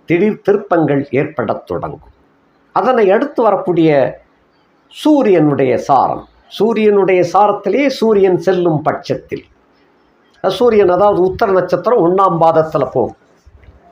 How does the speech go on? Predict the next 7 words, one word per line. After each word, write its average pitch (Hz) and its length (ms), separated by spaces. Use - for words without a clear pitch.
இப்ப 147 240
இந்த 135 400
ஏற்கனவே 202 840
மக 220 260
நட்சத்திரம் 196 520
நான்கு 185 380
பாதங்கள், 160 720